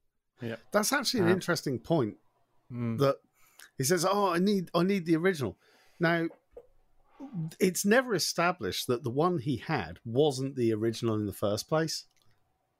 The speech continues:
Speaker 2: 'Cause these weren't, like, standard tapes. These were dictaphone tapes.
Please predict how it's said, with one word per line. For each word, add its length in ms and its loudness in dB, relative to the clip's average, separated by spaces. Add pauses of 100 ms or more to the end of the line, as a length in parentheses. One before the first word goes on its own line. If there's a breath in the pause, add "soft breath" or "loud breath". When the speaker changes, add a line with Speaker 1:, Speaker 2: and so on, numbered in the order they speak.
(500)
Speaker 2:
'Cause 140 0
these 200 2
weren't, 300 2
like, 240 0
standard 520 -2
tapes. 260 0
These 160 4
were 60 -2
dictaphone 600 -2
tapes. 480 -8